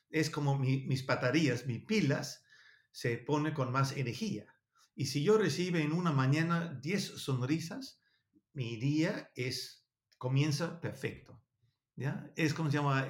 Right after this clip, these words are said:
entonces, al fin, nosotros mismos, eh, tenemos la oportunidad a definir cómo empezamos la, la, el día.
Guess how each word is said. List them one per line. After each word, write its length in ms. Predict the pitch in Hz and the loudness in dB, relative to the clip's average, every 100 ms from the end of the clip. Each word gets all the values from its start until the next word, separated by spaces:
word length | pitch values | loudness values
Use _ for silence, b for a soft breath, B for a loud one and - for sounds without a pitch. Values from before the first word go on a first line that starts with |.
| - - | -6 -2
entonces, 460 | 135 131 147 147 B B B B | 0 2 2 0 B B B B
al 160 | 131 | -2
fin, 480 | 131 127 214 254 - B B B | -2 0 0 0 -6 B B B
nosotros 1000 | 127 139 - 170 175 175 170 190 - - | -4 -2 0 0 0 0 -4 -4 -6 -6
mismos, 800 | 139 147 180 170 165 180 - - _ b b b _ | 0 2 2 0 0 -2 -2 -10 _ b b b _
eh, 640 | 143 117 110 107 104 107 104 98 - - | -6 -2 0 2 0 -2 -6 -8 -10 -8
tenemos 600 | 117 123 160 170 165 - | -4 0 0 0 -2 -4
la 200 | 120 120 | -6 -4
oportunidad 920 | 127 110 110 127 113 120 160 - - - | -6 -4 -6 -4 -4 0 0 -2 -10 -10
a 100 | 110 | -8
definir 540 | 110 113 131 156 151 | -6 -4 -2 0 -2
cómo 260 | 143 143 143 | -2 -2 0
empezamos 720 | 127 113 131 127 131 - - | -2 -4 -4 -4 -4 -8 -12
la, 300 | 107 107 - - | -10 -10 -12 -12
la, 340 | 123 113 - - - | -10 -8 -10 -14 -12
el 180 | 127 107 | -6 -4
día. 380 | 104 98 82 | -2 -4 -6